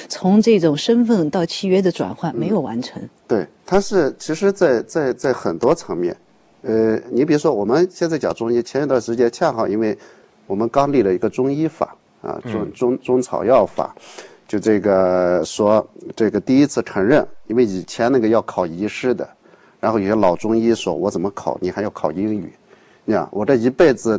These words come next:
Speaker 2: 打交道就跟中医打交道，我写的字就是汉字，西医跟我们有任何关系，但是我们的那个规定就是他必须去考那个英语嘛，所以有些考不过。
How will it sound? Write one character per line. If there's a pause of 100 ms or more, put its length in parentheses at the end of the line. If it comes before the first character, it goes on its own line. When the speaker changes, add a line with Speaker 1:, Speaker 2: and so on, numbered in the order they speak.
(120)
Speaker 2:
打
交
道
就
跟
中
医
打
交
道，
我
写
的
字
就
是
汉
字， (540)
西
医
跟
我
们
有
任
何
关
系，
但
是
我
们
的 (300)
那
个
规
定
就
是
他
必
须
去
考
那
个
英
语
嘛， (240)
所
以
有
些
考
不
过。